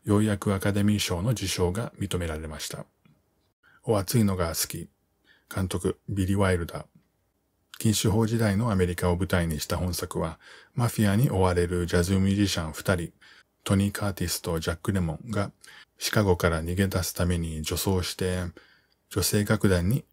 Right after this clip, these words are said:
潜り込み、マリリン・モンローが演じる女性歌手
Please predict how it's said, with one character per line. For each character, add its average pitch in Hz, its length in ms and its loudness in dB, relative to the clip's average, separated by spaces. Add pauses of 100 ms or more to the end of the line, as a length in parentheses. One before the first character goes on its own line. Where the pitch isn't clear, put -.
潜 92 200 -2
り 87 120 -4
込 87 160 0
み、 80 180 -4 (400)
マ 107 120 -2
リ 98 120 0
リ 101 120 4
ン・ 104 80 6
モ 110 120 2
ン 110 80 4
ロ 90 180 6
ー - 20 -2
が 80 220 -2
演 85 180 -2
じ 85 120 -4
る 82 260 -2
女 82 180 -4
性 98 220 0
歌 98 200 -2
手 - 200 -4